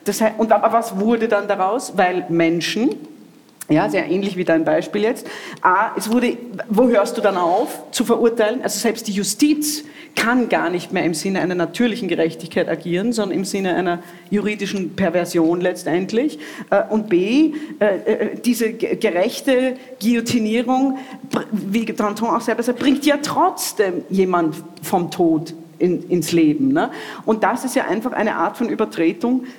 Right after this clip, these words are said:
Das hat mich immer bei den eigenen Kindern so, äh, ähm, so, so, äh, be-, be-, verwundert oder begeistert, diese Entdeckung, also vor allem beim, beim Sohn. Also um jetzt einen, einen Wurm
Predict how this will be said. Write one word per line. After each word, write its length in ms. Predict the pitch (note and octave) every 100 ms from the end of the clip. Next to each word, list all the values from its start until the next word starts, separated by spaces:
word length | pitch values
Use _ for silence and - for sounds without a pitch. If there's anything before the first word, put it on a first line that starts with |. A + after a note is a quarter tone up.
| -
Das 120 | - A3+
hat 80 |
mich 100 | A#3
immer 140 | A3+ A3+
bei 100 | A3
den 140 | G3+
eigenen 420 | - F3 C#4+ B3
Kindern 380 | - A#3+ B3 A#3+
so, 440 | A#3 A3 G#3 G3+ G#3 - - -
äh, 220 | G3 F#3+
ähm, 600 | F#3 - F#3 F#3 F3+ E3 -
so, 380 | G3 F#3+ E3+ -
so, 520 | - F3 E3+ E3 - -
äh, 760 | - - - - - - G2 D#2+
be-, 280 | G3+ D#3
be-, 140 | C3+ G3
verwundert 640 | F3 - G3 F#3+ D4 D4
oder 140 | A3 G#3+
begeistert, 580 | F3 D#3 D3+ C4+ C4+
diese 180 | A#3 -
Entdeckung, 680 | - F#3+ D#3+ D#3+ - B3+ D4+
also 160 | D4 F3
vor 160 | F#3+ -
allem 220 | E3+ G#3
beim, 280 | G3+ F#3+ F3
beim 260 | F3 E3 D#3 -
Sohn. 560 | - F3 E3 F#3 E4+ - - - - - - - - - -
Also 220 | - G#3+ A#3
um 200 | C4 C4
jetzt 300 | A#3+ - -
einen, 200 | G3+ G3
einen 280 | F#3+ G3+ F#3+
Wurm 320 | A#3 D#4+